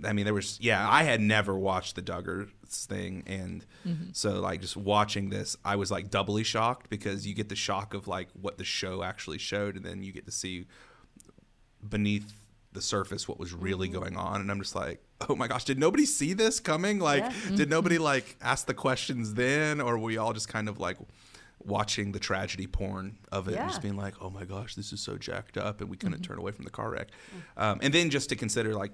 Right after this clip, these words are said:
Speaker 1: real people and kids and
Speaker 3: Mm-hmm.
Speaker 1: family relationships that have all been tainted because of it. I mean, it was really shocking to me. And I honestly watched it in, like, the course of twenty-four hours, 'cause I couldn't
Speaker 2: Yeah.
Speaker 1: stop
Speaker 3: Yeah.
Speaker 1: watching. Like,
Speaker 2: Mm-hmm.
Speaker 1: 'cause, you know, I'm just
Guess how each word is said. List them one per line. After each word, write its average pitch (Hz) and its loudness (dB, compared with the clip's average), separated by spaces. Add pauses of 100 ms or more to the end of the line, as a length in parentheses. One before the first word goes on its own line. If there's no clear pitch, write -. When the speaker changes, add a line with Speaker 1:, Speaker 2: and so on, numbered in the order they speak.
Speaker 1:
real 104 0
people 98 -4
and - -12
kids 101 -2
and 69 -10 (240)
Speaker 3:
Mm-hmm. 185 -18
Speaker 1:
family 104 -2
relationships 98 -4
that - -8
have - -12
all - -8
been 71 -10
tainted - -10 (520)
because 95 -8
of 90 -8
it. 87 -10 (120)
I 90 -8
mean, 95 -8
it 98 -6
was - -6 (220)
really 101 0
shocking - -6
to - -14
me. - -8
And 117 -2
I 113 4
honestly 107 4
watched 98 -4
it 90 -4
in, 95 -8
like, 87 -8
the - -14
course - -8
of - -14
twenty-four 98 -6
hours, 60 -4
'cause 95 -10
I - -8
couldn't - -10 (720)
Speaker 2:
Yeah. 185 -2
Speaker 1:
stop - -2
Speaker 3:
Yeah. 170 -2
Speaker 1:
watching. 95 -4 (240)
Like, 180 2
Speaker 2:
Mm-hmm. 151 -2
Speaker 1:
'cause, 104 -6 (200)
you 107 -4
know, 95 -2
I'm 101 -4
just - -6